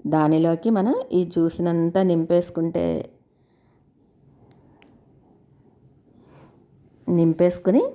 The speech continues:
కాసేపు ఉంచి కొంచెం చల్లారుతు-, చల్లారుతున్నప్పుడే ఫ్రిడ్జ్లో పెట్టేసుకుంటే మనకి మన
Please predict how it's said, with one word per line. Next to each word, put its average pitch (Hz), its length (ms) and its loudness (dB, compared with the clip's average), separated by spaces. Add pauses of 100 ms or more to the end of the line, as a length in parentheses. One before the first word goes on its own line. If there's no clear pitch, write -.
(260)
కాసేపు 160 640 0
ఉంచి 175 320 0 (720)
కొంచెం 170 480 2
చల్లారుతు-, 170 720 -2 (140)
చల్లారుతున్నప్పుడే 175 920 0 (680)
ఫ్రిడ్జ్లో 165 380 2
పెట్టేసుకుంటే 175 680 -2
మనకి 190 360 -2 (2250)
మన 180 180 4